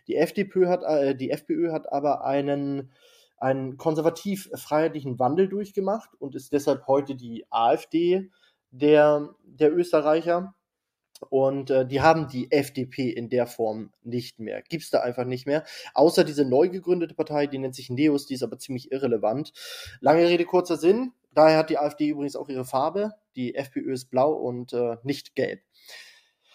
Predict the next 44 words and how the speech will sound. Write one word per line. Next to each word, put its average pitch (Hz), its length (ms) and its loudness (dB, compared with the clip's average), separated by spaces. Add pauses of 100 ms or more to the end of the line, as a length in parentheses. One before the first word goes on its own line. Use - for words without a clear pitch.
(400)
Die 139 100 -6
Grünen 196 240 8
sind 175 160 6
die 165 40 -2
Grünen, 202 580 4
die 151 100 -6
Neos 185 440 4
sind 151 440 -2
das, 156 280 4
was 147 180 0
wir 143 80 -2
ungefähr 151 520 0
als, 131 400 -4
als, 123 420 -4
ähm, 117 520 -4 (420)
als 113 240 -8
F 165 180 0
D 185 80 0
P 175 120 4
bezeichnen 151 400 -2
würden. 139 220 -2
Und 175 160 -2
da 180 80 4
gibt's 156 220 -12
die 151 100 -18
K 151 200 0
P 151 120 -2
Ö, 147 220 -4
die 117 80 -16
Kommunistische 127 680 -10
Partei 110 280 -8
Österreich, 117 640 -4
eine 117 120 -6
Partei, 123 300 0
die 120 140 -6
man 117 320 -4 (600)
dummerweise 151 440 6
im - 80 -2
Auge 135 240 2
behalten 104 220 -2
muss. 104 340 -12
Wie 170 140 4
hat 170 160 6
Salzburg 135 600 4